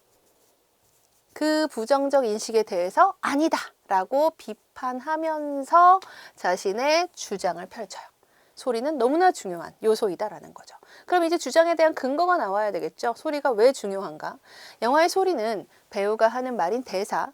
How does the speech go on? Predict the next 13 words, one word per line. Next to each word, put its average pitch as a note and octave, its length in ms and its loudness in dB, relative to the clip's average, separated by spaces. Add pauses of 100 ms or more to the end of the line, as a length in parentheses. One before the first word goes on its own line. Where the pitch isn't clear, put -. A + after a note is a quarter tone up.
(120)
빗소리나 A#3+ 540 -4
자동차 G#3 400 -8
소리 G3 240 -4
같은 D4+ 440 -4
음향 B3+ 280 -2
효과, - 340 -8 (440)
영화 A#3 200 2
장면의 G#3+ 460 -6
배경으로 A#3+ 540 -2
깔리는 B3+ 400 -2
음악 B3+ 420 -2
등이 A3+ 260 -6
있다. - 220 -14